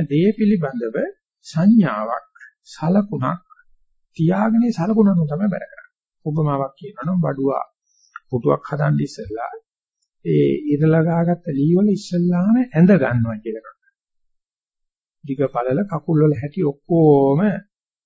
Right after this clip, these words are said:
ඉරි ටිකක් ලකුණු කරගන්න. ඊට පස්සේ එයා ඒ වඩුවගේ තියෙන දක්ෂකම ඒකයි. ඊට පස්සේ අන්නර ඉරි ගහගත්ත ටික අනුව තමයි වඩු පට්ටල ඉදගෙන වැඩ කරන්නේ.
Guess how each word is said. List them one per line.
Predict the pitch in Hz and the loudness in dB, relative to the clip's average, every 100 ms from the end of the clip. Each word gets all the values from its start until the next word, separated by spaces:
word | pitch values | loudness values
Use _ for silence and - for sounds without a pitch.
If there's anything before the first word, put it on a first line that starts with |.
| _ | _
ඉරි | 285 160 196 | -2 4 4
ටිකක් | 180 165 185 | 4 0 -2
ලකුණු | 139 143 117 | -4 -4 -6
කරගන්න. | - 117 139 | -8 -10 -2
ඊට | 202 208 | 2 2
පස්සේ | 214 196 - 226 | 2 -2 -4 -2
එයා | 180 180 214 202 - | 0 0 0 -4 -2
ඒ | 151 131 120 - _ _ _ _ _ _ _ _ 123 | 0 0 -2 -8 _ _ _ _ _ _ _ _ -10
වඩුවගේ | 127 127 123 | -6 -4 -4
තියෙන | 127 113 | -6 -8
දක්ෂකම | 113 - 165 156 | -10 -10 -4 -4
ඒකයි. | 131 220 | -4 -2
ඊට | 220 202 | 0 0
පස්සේ | 220 202 233 | -2 -6 -4
අන්නර | 196 196 202 202 - _ _ _ - | 0 0 0 -4 -6 _ _ _ -4
ඉරි | 190 233 | 0 4
ගහගත්ත | 220 180 202 185 - | 4 4 2 -2 -4
ටික | 175 175 | -6 -2
අනුව | 165 160 160 | 0 2 2
තමයි | 147 160 214 | 2 2 4
වඩු | 165 156 | 4 2
පට්ටල | 165 - 147 | 0 -2 -4
ඉදගෙන | 139 143 208 | -2 0 -2
වැඩ | 120 - | -2 -6
කරන්නේ. | - | -18